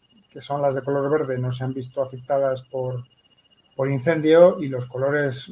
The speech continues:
rojos y rojos oscuros, incluso negros, son zonas que han sido, eh, completamente, eh, devastadas, ¿no? por, por el incendio forestal. Entonces, bueno, aquí podemos ver los sectores que han, se han visto más, más gravemente, eh,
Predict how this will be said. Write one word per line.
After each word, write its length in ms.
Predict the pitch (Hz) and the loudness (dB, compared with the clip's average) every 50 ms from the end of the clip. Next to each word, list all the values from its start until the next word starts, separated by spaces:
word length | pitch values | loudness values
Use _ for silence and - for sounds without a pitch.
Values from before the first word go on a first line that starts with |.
| 139 | -6
rojos 720 | 135 147 156 139 - - 151 147 147 127 123 - - - | -2 0 -2 -2 -2 -4 -6 -6 -4 -6 -8 -10 -12 -12
y 100 | 147 135 | -12 -10
rojos 300 | 131 135 143 127 151 135 | -8 -8 -6 -6 -6 -8
oscuros, 400 | 131 131 127 - - 156 151 143 | -8 -10 -10 -10 -8 -6 -6 -6
incluso 280 | 139 127 127 135 123 131 | -6 -6 -8 -10 -10 -8
negros, 420 | 139 143 143 147 151 156 156 - - | -6 -4 -2 0 -2 -2 -2 -6 -10
son 240 | - 143 143 135 123 | -8 -6 -6 -6 -4
zonas 320 | - 143 147 147 143 123 | -4 -4 -2 -2 -4 -4
que 100 | - - | -6 -8
han 60 | 135 | -8
sido, 460 | 123 127 135 139 139 135 131 131 131 - 135 | -6 -4 -2 0 0 0 0 -2 -4 -10 -14
eh, 140 | 123 120 120 | -16 -16 -14
completamente, 1000 | - 127 123 131 135 123 135 135 135 131 127 131 143 139 135 135 131 127 123 123 - _ _ _ _ _ _ _ _ _ | -12 -10 -8 -8 -6 -4 -4 -4 -4 -6 -6 -6 -4 -2 -2 -2 -4 -6 -8 -12 -16 _ _ _ _ _ _ _ _ _
eh, 280 | - 139 131 127 127 127 | -8 -6 -6 -6 -6 -6
devastadas, 800 | 131 127 135 131 123 120 - - 143 135 123 120 113 - - - | -6 -4 -4 -2 -4 -4 -4 -2 -2 -2 -2 -4 -8 -12 -14 -14
¿no? 120 | 131 139 | -14 -14
por, 300 | 135 - 131 123 120 117 - - _ _ | -12 -10 -10 -10 -10 -12 -14 -18 _ _
por 140 | - 135 131 | -8 -8 -6
el 80 | 127 | -4
incendio 560 | 127 123 123 127 131 131 135 135 127 123 120 | -4 -2 -2 -2 -4 -2 -2 -2 -2 -2 -4
forestal. 560 | 123 - _ - 127 120 120 - - 127 117 - _ _ _ _ _ _ _ _ _ _ _ _ _ _ | -6 -10 _ -12 -10 -10 -8 -8 -8 -8 -8 -10 _ _ _ _ _ _ _ _ _ _ _ _ _ _
Entonces, 320 | _ - 139 127 127 131 | _ -6 -4 -2 -2 -2
bueno, 260 | 127 131 127 123 127 127 | -2 -2 -4 -4 -6 -6
aquí 180 | 127 123 - 131 | -10 -10 -10 -6
podemos 320 | 123 131 127 127 127 123 | -4 -2 -2 0 0 0
ver 240 | 123 131 131 131 127 - - _ _ _ _ _ _ _ _ _ _ _ | 0 0 0 -2 -2 -6 -14 _ _ _ _ _ _ _ _ _ _ _
los 560 | - 131 127 123 127 - - - - - - - | -12 -10 -8 -8 -10 -10 -14 -16 -16 -18 -16 -14
sectores 480 | - 123 123 - - 139 135 135 127 | -14 -14 -10 -6 -4 -2 -2 -2 -4
que 120 | 127 - 135 | -4 -4 -2
han, 240 | 127 123 120 120 | -2 -2 -2 -4
se 100 | 120 - | -4 -4
han 80 | 131 135 | -4 -2
visto 220 | 139 127 127 135 | -2 -2 -2 -2
más, 440 | 135 135 131 127 123 127 127 - - - | -2 -2 0 0 -2 -4 -6 -8 -10 -6
más 160 | - 131 131 | -4 -2 0
gravemente, 760 | 127 143 147 143 143 139 135 135 131 123 131 135 135 135 131 127 127 - - _ _ _ _ _ _ _ _ _ _ _ | 2 4 6 6 6 4 2 0 -2 -2 -2 -2 -2 -2 -2 -6 -8 -12 -18 _ _ _ _ _ _ _ _ _ _ _
eh, 220 | - 139 131 127 | -6 -4 -4 -4